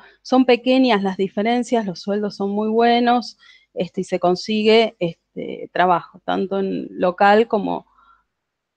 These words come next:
en el exterior. Los egresados de la carrera, les muestro algunos de los lugares en donde han trabajado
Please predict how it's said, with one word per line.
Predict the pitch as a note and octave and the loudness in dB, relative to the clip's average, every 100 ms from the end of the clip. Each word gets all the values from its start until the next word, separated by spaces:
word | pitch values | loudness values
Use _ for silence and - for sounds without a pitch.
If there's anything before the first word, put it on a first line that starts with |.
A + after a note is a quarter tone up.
| _ | _
en | E3+ E3 F3 | -2 0 0
el | F3+ | 0
exterior. | E3+ - E3 D#3+ D3 D#3 _ _ _ _ _ _ _ _ _ _ _ _ _ _ _ _ _ _ _ _ _ _ - | -4 -8 -6 -4 -6 -12 _ _ _ _ _ _ _ _ _ _ _ _ _ _ _ _ _ _ _ _ _ _ -2
Los | G3+ F#3+ | 0 2
egresados | G#3 G#3 G#3 - A#3+ B3 A#3+ A#3 - - _ | 2 4 2 4 6 8 6 4 -2 -20 _
de | - G#3+ A3 G#3+ | -2 2 2 2
la | G3+ F#3+ | 0 0
carrera, | G#3+ A3 D4 D#4 B3 | 0 0 0 2 2
les | G3 | 0
muestro | F#3+ A3 G#3+ G#3+ | -6 -8 -6 -6
algunos | G#3 A#3+ C4 A3+ | -4 -2 -2 -2
de | F#3 | -2
los | F#3 F#3+ | -6 -4
lugares | G#3+ G#3+ A3 A3 | -2 0 0 -4
en | G3 | -6
donde | F#3+ G3 G3 | -4 -2 0
han | G3 G3 G3+ | 0 -2 -4
trabajado | F#3 F3+ F#3 - C4 C#4 C#4+ D#4 | -2 -2 -2 0 4 4 4 0